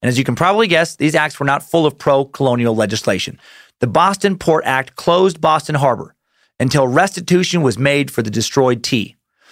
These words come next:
The Massachusetts Government Act abolished the colonial government and replaced it with a new council appointed by the Crown. So you get the idea. All four acts sent the same message. <laughs> "You think you can stand up to us? No, man, fuck you. We're gonna fucking squash you."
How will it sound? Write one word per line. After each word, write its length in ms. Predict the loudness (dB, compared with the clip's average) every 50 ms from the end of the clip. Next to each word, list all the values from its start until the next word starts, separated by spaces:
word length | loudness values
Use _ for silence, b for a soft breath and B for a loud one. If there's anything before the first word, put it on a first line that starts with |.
| b b b -2
The 60 | 0
Massachusetts 580 | 0 0 0 -2 -2 -2 0 0 0 0 0
Government 340 | 2 2 2 2 2 2 0
Act 140 | 0 -2 -4
abolished 480 | -4 0 2 2 4 4 2 0 0 -2
the 60 | -2
colonial 340 | 0 0 2 2 2 2 2
government 480 | 2 0 0 0 -2 -2 -4 -6 -14 _ _ -2
and 100 | 0 0
replaced 400 | 0 0 0 0 0 2 2 0
it 40 | 0
with 120 | 0 0 0
a 60 | 0
new 260 | 2 2 2 2 0
council 400 | 0 0 0 0 0 -2 -2 -2
appointed 300 | -2 0 2 0 2 2
by 120 | 0 0
the 80 | -2 -2
Crown. 360 | 0 0 0 2 0 -2 -6 -12 _ _ _ _ _ -2
So 100 | 0 0
you 40 |
get 100 | 2 2
the 80 | 2 0
idea. 320 | 0 0 -2 -6 -6 -8 _ B B B B B B B B
All 200 | B 4 4 2
four 240 | 2 2 2 4 4
acts 240 | 2 0 0 -2 -2
sent 120 | -2 0
the 60 | 0
same 240 | 0 0 0 0 2
message. 540 | 0 0 -2 -2 -6 -8 -10 -12 -14 -16 -20 _ _ _ _ _ _
<laughs> 160 | -20 -12 -8 -6
"You 500 | -4 -2 0 0 0 0 0 0 0 2
think 120 | 2 2
you 80 | 2 2
can 40 |
stand 220 | 2 2 2 2 2
up 100 | 2 2
to 100 | 2 2
us? 200 | 2 2 0 -2
No, 180 | 0 0 2 2
man, 180 | 2 0 -2
fuck 360 | -2 0 0 0 0 2 2 0
you. 140 | 0 0
We're 180 | 0 0 0 0
gonna 80 | 2 2
fucking 240 | 0 -2 -2 -4
squash 400 | -6 -4 0 2 2 2 2 0
you." 160 | -4 -8 -10